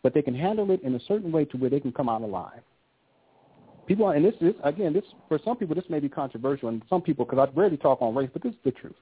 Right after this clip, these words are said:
Uh, in addition to this, we have to be clear about, um, the types of experiences that we have had growing up. Okay, you brothers probably can relate to this. Um, I grew up in Southern California,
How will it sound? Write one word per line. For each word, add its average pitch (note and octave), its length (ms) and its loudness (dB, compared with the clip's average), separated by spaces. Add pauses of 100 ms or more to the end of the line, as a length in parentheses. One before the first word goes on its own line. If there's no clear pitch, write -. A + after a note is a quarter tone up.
(1000)
Uh, D3+ 160 4
in G3 100 6
addition G#3 400 0
to E3 120 -4
this, D#3 180 -2
we A3 160 -6
have G#3 160 -6
to F3 60 -8
be E3+ 120 -6
clear E3 300 -4
about, B2+ 420 -4 (380)
um, G#2+ 460 -4
the B2 80 2
types F#3 340 -2
of C#3 80 -2
experiences E3+ 640 0
that A#2+ 180 0
we E3 160 -2
have C#3+ 240 -4
had A2+ 460 0
growing A#2 360 2
up. F2+ 260 -2 (260)
Okay, C3+ 100 4
you D#3+ 120 0
brothers C#3+ 280 0
probably A2+ 200 -4
can A2 120 -10
relate G#2+ 280 -6
to - 40 -20
this. A2+ 180 -4 (420)
Um, A2+ 160 0
I D#3 120 2
grew E3+ 120 0
up D3 120 -2
in B2 120 -4
Southern C3 240 -2
California, A2 800 -2